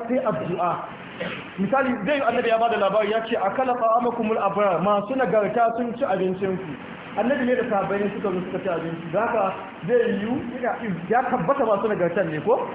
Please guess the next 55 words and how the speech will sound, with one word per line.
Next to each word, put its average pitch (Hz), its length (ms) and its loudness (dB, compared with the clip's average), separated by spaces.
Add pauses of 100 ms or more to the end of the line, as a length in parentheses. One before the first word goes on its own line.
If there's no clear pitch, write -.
(120)
Amma 240 160 2
kai 302 160 0
yanzu 247 100 0
kace 254 220 -2
ba 233 80 2
za 254 80 4
ka 254 80 -2
ce 247 160 0
ba 220 80 2
mai 208 160 0
nagarta 202 320 0
ya 226 220 4
ci - 40 0
abincinka 185 640 0
ba, 160 40 0
a'a, 175 340 0
ba 185 100 0
za 226 120 4
ka 214 60 0
yi 185 160 2
kanka 165 300 -2
ba. 147 120 0 (280)
Zaka 247 180 2
mu 233 140 0
in 269 160 -2
mun 269 160 0
faɗi 254 260 0
bai 254 140 4
yiwuwa 226 400 2
sai 254 100 4
dai 262 140 6
me? 240 120 4 (600)
Sai 208 100 0
dai, 226 160 2 (100)
sai 233 80 4
dai 247 160 4
addu'a 185 440 2
muka 196 240 0
yi, 147 100 0
mu 160 160 -2
ce 208 100 -2
muna 208 220 0
roƙon 196 340 0
Allah 226 240 2
ya 185 120 0
sa 226 200 2 (380)
masu, 214 760 -2 (140)
a, 180 400 2
nagarta 190 500 -2
su 240 100 -8
ci 247 60 -2
abincinka, 220 720 -2 (220)
masu 185 260 0
azumi 214 280 0
su - 60 -8